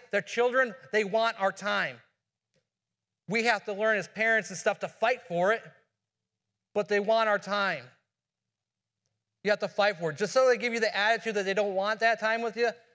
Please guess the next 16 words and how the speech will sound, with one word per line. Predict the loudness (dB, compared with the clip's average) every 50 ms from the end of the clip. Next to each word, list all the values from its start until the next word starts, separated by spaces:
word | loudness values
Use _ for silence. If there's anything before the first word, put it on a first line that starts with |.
| _ -10 -8
it's | -8 -4
not | -2 -2 -2 -2 -6 _ -20 -20 -20 _ _
truth. | -12 -8 -6 -6 -6 -8 -14 -20 -20 -20 _ _ _ _ _ _ _ _ _ _ _ _ _ _ _ _ _ _ _ _ _ _ _ _ _ _ _ -2
The | -2 -2
children | -2 0 0 2 2 4 4 2 4
are | 4 4
often | 4 4 2 0 -4 -10 -2 0
out | 2 2 2
with | 0 0 0
their | 0 0
friends. | 0 0 0 0 0 -2
Well, | 0 -2 -2
who | -2 -2
can | -8 -8 -8
control | -8 -8 -8 -2 0 0 0 2
that? | 0 0 0 -2 -2 -4 -8 _ -20